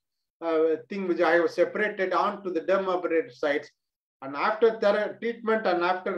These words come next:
uh, repigmentation, the patch will become hyperpigmented. The more the melanocytes, the more the reproduction, repigmentation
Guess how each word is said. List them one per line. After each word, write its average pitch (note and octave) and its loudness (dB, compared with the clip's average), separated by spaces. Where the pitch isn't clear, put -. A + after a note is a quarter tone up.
uh, D#3+ 6
repigmentation, F#3 -2
the - 0
patch F#3+ 2
will D#3+ 2
become D#3 -2
hyperpigmented. C3 -2
The D#3 4
more G#3+ 6
the A3 4
melanocytes, G3+ 0
the D#3+ 0
more F3+ 2
the F#3 -2
reproduction, F3 -2
repigmentation E3+ -2